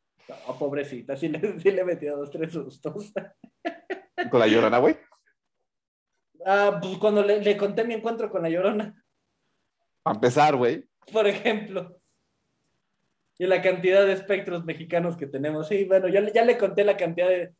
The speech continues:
Speaker 1: de cosas que tenemos, ya que viví aquí, ya no tenía opción.
Speaker 2: <laughs> Muy bien.
Speaker 1: <laughs> Ya que, ya que se chingó y ya viví aquí.
Speaker 2: Ah, ya tienen a Iván Drago, nosotros tenemos a La Llorona.
Speaker 1: Oh.
Speaker 2: No,
Speaker 1: ¿Qué
Speaker 2: tenemos
Speaker 1: tiene-,
Speaker 2: al Charo.
Speaker 1: qué ti-, qué tienen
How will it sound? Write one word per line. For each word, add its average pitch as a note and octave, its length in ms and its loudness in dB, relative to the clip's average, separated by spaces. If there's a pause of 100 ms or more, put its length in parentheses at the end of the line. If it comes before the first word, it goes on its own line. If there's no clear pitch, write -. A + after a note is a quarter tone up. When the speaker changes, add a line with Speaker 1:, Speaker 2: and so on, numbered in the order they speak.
(120)
Speaker 1:
de F3 200 -4
cosas G3 280 2
que E3 120 -4
tenemos, D3+ 640 -2
ya D3+ 120 0
que D3+ 140 -6
viví C3 220 -6
aquí, B2 260 -8
ya B2 100 -2
no B2 140 -8
tenía A2+ 180 -16
opción. G#2 300 -14 (800)
Speaker 2:
<laughs> B2+ 360 0
Muy A2 140 2
bien. B2 380 2
Speaker 1:
<laughs> - 20 -10 (160)
Ya B3+ 140 2
que, - 340 -8
ya A#3+ 240 4
que A#3 100 2
se G3+ 140 2
chingó G#3 320 2
y G3+ 80 4
ya G3 120 6
viví E3+ 200 -2
aquí. D3+ 260 -8 (2000)
Speaker 2:
Ah, C3 260 2
ya D#3+ 120 2
tienen E3+ 220 2
a D3+ 40 2
Iván D3 200 2
Drago, C#3+ 340 2
nosotros B2+ 260 -6
tenemos C#3 220 -10
a B2+ 60 -4
La A2+ 80 0
Llorona. G2+ 400 -4 (800)
Speaker 1:
Oh. - 300 -12 (840)
Speaker 2:
No, A3 120 -8
Speaker 1:
¿Qué F#3 120 0
Speaker 2:
tenemos - 60 -4
Speaker 1:
tiene-, G3 180 0
Speaker 2:
al G#3 60 -8
Charo. - 260 -2 (480)
Speaker 1:
qué B3 120 2
ti-, A3+ 180 -8
qué A#3+ 140 2
tienen B3 320 6